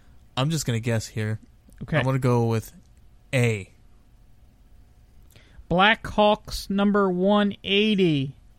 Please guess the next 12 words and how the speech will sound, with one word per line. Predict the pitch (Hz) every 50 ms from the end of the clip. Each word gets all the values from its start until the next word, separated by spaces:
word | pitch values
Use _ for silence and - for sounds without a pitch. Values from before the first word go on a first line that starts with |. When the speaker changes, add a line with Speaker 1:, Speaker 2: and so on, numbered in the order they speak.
| - - - _ - - - - - - - _ - - - - - - - - - -
Speaker 2:
And | - 160 170 175 180
that | 190 202 196 175 180
would | 185 180 175 156
be | 175 175 170 170 165 165 165 170 156 147 - - - -
slightly | - - - - 147 151 190 294 - 220 226 233
correct, | - - - - 190 185 190 185 190 196 - - - -
but | - 156 139
not | 139 143 143 151 160
all | 160 160 160
the | 156
way | 151 160 156 151
correct. | - - - 170 160 160 143 - - - -